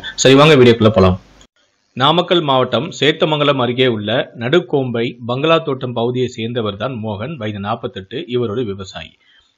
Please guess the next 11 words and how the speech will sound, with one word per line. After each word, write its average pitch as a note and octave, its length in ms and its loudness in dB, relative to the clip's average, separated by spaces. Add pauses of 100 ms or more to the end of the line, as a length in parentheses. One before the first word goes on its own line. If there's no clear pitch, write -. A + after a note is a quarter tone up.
இவரது A#2+ 340 -2
மனைவிதான் C3 520 -4
கௌசல்யா, A#2 600 -6
வயது A#2 240 -4
முப்பத்தெட்டு. G2 560 -14 (440)
இவர்களுக்கு C3+ 680 -2
ஒரு A#2+ 220 -2
மகளும் B2+ 480 -4
ஒரு B2 220 -4
மகனும் B2 380 -6
உள்ளனர். F2 380 -12